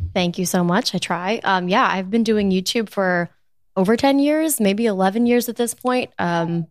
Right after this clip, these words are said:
I started off doing, like, vlogs, and it's funny 'cause, like, past year and a half or two years, two years ago, I was like, "I'm gonna get into travel videos. Like, I'm gonna go travel. It's gonna be great. It's gonna be all my content."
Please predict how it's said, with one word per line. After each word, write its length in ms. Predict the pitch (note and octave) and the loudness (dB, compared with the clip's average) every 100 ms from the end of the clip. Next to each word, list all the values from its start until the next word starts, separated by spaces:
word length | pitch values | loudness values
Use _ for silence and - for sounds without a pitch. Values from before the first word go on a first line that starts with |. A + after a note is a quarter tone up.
| - | -8
I 20 | |
started 300 | G3+ G#3 F#3+ | -2 0 2
off 100 | F#3 | 0
doing, 220 | E3+ F3+ E3+ | 0 -2 0
like, 200 | E3+ - | -2 0
vlogs, 600 | C#4+ D#4+ D#4+ D#4 C#4+ - | 2 4 2 0 -6 -6
and 440 | G3+ F#3 F#3 F#3 - - - _ | -2 0 0 -2 -6 -20 -20 _
it's 100 | - | -4
funny 180 | B3 G#3 | 0 0
'cause, 140 | G3 F#3 | 0 0
like, 180 | F3 - _ _ _ | -2 -4 _ _ _
past 380 | - F3+ E3+ - - | -2 -2 -2 -8 -6
year 180 | G3 F#3 | 0 0
and 80 | F3+ | 2
a 40 | |
half 180 | F#3 F3+ | -2 -2
or 60 | |
two 180 | F3+ G#3 | -6 -2
years, 420 | F#3+ F#3 E3 D#3+ | 0 0 -2 -6
two 120 | - A#3+ | 0 2
years 200 | C#4+ F#3 | 2 2
ago, 120 | F3 | 0
I 100 | E3+ | 0
was 120 | F3 | -2
like, 120 | F3 | -6
"I'm 200 | E3+ C4+ | -2 0
gonna 160 | C#4+ F3 | 0 -2
get 120 | E3+ | -4
into 200 | F3 - | -4 -4
travel 440 | - - F3+ F3 E3 | -4 0 0 -2 -4
videos. 360 | E3 - F3 | -4 -4 -4
Like, 100 | - | -4
I'm 160 | B3 B3+ | -2 -2
gonna 140 | G3 | -2
go 120 | F3 | -4
travel. 380 | F#3+ D4 C4+ B3+ | -2 0 0 0
It's 160 | A#3 - | -8 -4
gonna 140 | G3 | -4
be 20 | |
great. 300 | F3 - A#3+ | -2 0 -2
It's 100 | - | -2
gonna 140 | - G3 | -4 -2
be 80 | - | 2
all 180 | B3 | 2
my 140 | A#3+ A3+ | 2 0
content." 420 | A#3+ A3 G#3+ | 0 0 -2